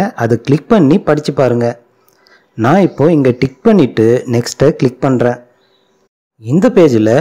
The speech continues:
உங்களோட நேம், email, date of birth எல்லாம் சரியா இருக்கான்னு பாருங்க. அடுத்து இங்க Twitter-ஓட Terms of Service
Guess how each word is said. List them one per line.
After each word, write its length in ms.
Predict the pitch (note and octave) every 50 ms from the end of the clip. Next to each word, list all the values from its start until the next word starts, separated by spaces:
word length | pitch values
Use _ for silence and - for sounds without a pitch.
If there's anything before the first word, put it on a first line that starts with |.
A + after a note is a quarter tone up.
| - - B2
உங்களோட 340 | A#2+ A#2+ B2 B2 B2+ A#2+ A#2+ A#2 A#2 A#2 A#2+
நேம், 200 | B2 C3 C#3 D3 - - _ _ - A#2+ C3
email, 360 | C#3 C#3+ C#3+ C3 B2+ C3 C#3 D3+ - _ - A2+ G#2
date 240 | A#2+ D3+ F3+ - G3+ F#3
of 40 | D#3 C3
birth 180 | A#2 - - A2+ G#2
எல்லாம் 260 | G#2 A2 C3+ F#3 F3 - -
சரியா 300 | A2 A#2+ E3+ G#3 G#3+ F#3+ D3
இருக்கான்னு 300 | B2+ - A#2+ C#3 F3 D#3+ - C3
பாருங்க. 260 | A#2+ A2+ A2+ G#2 G#2+ G#2+ - _ _ _ _ _ _ _ _ _ _ _ _ _ _ _ _ _ _ - A2
அடுத்து 280 | A#2+ - G3+ - A3+ F3+ D#3+ B2+
இங்க 140 | A2+ G#2+ G#2+ G#2+ A2 A2+ A#2+ - -
Twitter-ஓட 640 | - A2 G#2+ G#2+ - - A3+ A#3 G3 D3+ B2 G2+ G#2 A2+ A#2 A#2 - -
Terms 260 | B2 C#3+ G3 G#3+ G#3+ - G#3
of 40 | F#3+ - -
Service 340 | C3+ A#2 A2+ A2+ B2 D#3 -